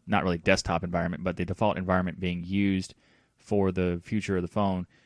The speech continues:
And that is that they've decided we want to, th-, this is a quote from the Purism team. "At Purism, we want a unified default desktop environment, and considering that we have chosen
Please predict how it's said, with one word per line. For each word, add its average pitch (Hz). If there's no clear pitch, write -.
And 98
that 113
is 110
that 101
they've 104
decided 117
we 117
want 113
to, 113
th-, 113
this 131
is 123
a 107
quote 107
from 92
the 85
Purism 92
team. 87
"At 131
Purism, 165
we 139
want 123
a 104
unified 120
default 120
desktop 117
environment, 107
and 143
considering 117
that 107
we 104
have 98
chosen 98